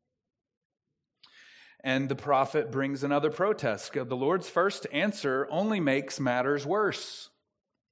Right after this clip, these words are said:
We discussed some of that last week. It only intensifies the problem.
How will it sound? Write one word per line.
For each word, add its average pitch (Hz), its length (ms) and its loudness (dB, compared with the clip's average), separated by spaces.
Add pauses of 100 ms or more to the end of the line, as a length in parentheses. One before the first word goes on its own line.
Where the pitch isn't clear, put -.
We 113 60 -8
discussed 147 400 0
some 139 120 0
of 127 100 -2
that 123 260 0
last 117 340 -2
week. 117 460 -10 (420)
It 147 80 4
only 175 240 4
intensifies 156 920 0
the 127 80 -8
problem. 113 680 2